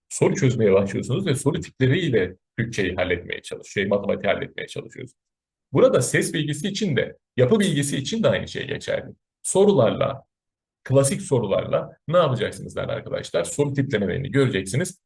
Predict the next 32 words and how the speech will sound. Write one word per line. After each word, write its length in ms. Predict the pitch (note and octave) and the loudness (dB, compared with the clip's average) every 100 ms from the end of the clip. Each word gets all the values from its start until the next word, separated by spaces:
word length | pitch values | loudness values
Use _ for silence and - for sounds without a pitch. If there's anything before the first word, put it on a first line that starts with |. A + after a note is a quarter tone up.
| - | 0
Ardından 480 | A2+ A#2 A2 G2 G2 | 4 4 2 -2 -2
Türkçe'de 420 | D3+ - G2+ G2+ | -4 -2 0 2
ne 40 | |
yapmış 260 | B2+ - - | 2 2 -2
olacaksınız? 680 | F#2+ F#2 - - D3 D3+ - _ - | -2 -2 -4 -4 -4 -4 -12 _ -6
Ee, 40 | G2 | 2
hem 300 | F#2+ G2 - - | 2 4 0 0
hız 160 | D#3 | -2
kazanmış 440 | D#3+ D#3 D#3+ D#3+ D#3 | 0 0 0 -2 -4
olacaksınız, 560 | C#3+ D3 - F3+ - _ - | -4 -4 -6 -12 -12 _ -2
hem 180 | D#3 B2 | 2 4
de 60 | |
mantığını 560 | B2 A2+ G2 A2+ D3 - - | 4 2 0 -2 -4 -6 -4
anlamış 340 | A2 G2+ G#2 G#2 | -2 0 -2 -4
olacaksınız. 500 | G2 G2 - G2 A#2+ | -4 -4 -4 -8 0
Yani 340 | C3+ A#2+ G2+ | 2 2 2
bol 220 | C3+ D#3 | 4 4
soru 460 | B2+ A2 G#2+ E3+ - _ - | 4 2 0 0 -4 _ -2
nedir? 320 | C3 A#2+ B2 | 0 0 -2
Türkçe 300 | C#3 B2 - | -4 -4 -6
için 240 | - C3 | -4 -4
en 160 | - B2 | 0 0
önemli 540 | G2 F2+ F#2+ C#3 D3 - - | 2 -2 0 -2 -2 -8 0
avantajdır 600 | G#2+ G2+ G2 F2 F2+ - | 2 2 0 -4 -4 -4
değerli 160 | F2 | -4
arkadaşlar. 560 | E2+ - F2 F2+ - - _ | -4 -6 -8 -8 -8 -12 _
Şimdi 380 | - C4+ A#2 - _ _ _ _ _ | -4 -2 -4 -8 _ _ _ _ _
son 180 | - B3+ | 2 4
olarak 440 | B3 F3+ A#3 A#3+ G#3+ | 6 6 4 0 -2
hangi 180 | G3 | -2
hocalardan 480 | C3+ A#2+ G2 F2 F2 | 0 0 -2 -2 -6
ilerlemeliyiz? 680 | F2 E2 E2+ E2+ - - | -8 -8 -8 -12 -16 -20